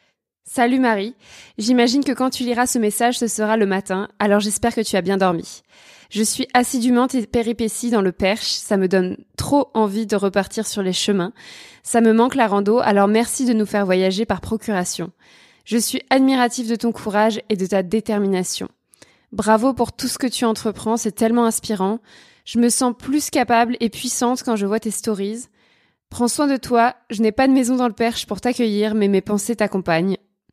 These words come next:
Merci pour ce message qui date de plus d'un an. Et merci pour tous ces encouragements, Louise. Je reviens maintenant au sujet du jour.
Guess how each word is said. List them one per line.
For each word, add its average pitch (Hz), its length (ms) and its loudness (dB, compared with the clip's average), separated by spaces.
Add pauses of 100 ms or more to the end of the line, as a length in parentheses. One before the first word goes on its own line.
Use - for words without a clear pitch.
(380)
Merci 226 420 0
pour 226 140 -4
ce - 100 -2
message 196 460 0
qui 214 100 -4
date 180 160 2
de 185 80 -4
plus 226 180 -6
d'un 190 220 2
an. 233 100 0 (640)
Et 208 120 2
merci 202 380 0
pour 208 160 -8
tous - 120 -6
ces 208 240 0
encouragements, 196 520 2
Louise. 185 400 -2 (600)
Je 214 120 -8
reviens 220 220 2
maintenant 240 380 2 (160)
au 277 80 4
sujet 262 320 0
du 214 160 -2
jour. 214 320 0